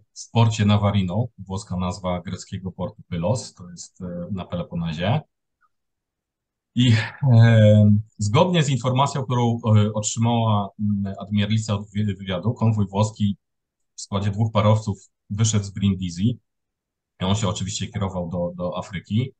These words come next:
I najpierw siedemnastego listopada ten konwój był atakowany przez H M S Upright czterema torpedami, wszystkie były niecelne. Pozie-, potem następnie tego samego dnia H M S Urge wystrzelił trzy torpedy, również były niecelne.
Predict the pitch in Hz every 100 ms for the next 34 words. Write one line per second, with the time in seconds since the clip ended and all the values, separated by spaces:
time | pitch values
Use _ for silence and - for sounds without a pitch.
0 | _ _ _ _ 101 110 131 123 110 113
1 | 104 101 101 120 120 101 - - 107 104
2 | - 95 104 107 104 90 92 110 113 95
3 | 90 95 90 - 90 - - 101 - 92
4 | 87 - 107 85 82 - - 92 92 90
5 | - - 85 80 80 98 110 - - 87
6 | 85 82 - 78 76 80 110 120 _ _
7 | _ 104 107 110 - 101 98 90 - 107
8 | 104 95 104 - - - 98 98 87 92
9 | 87 - 101 104 95 87 - 104 98 80
10 | - - 87 - 101 90 87 - - -
11 | 87 - 78 78 76 - 87 85 73 76
12 | 80 78 78 - 76 80 110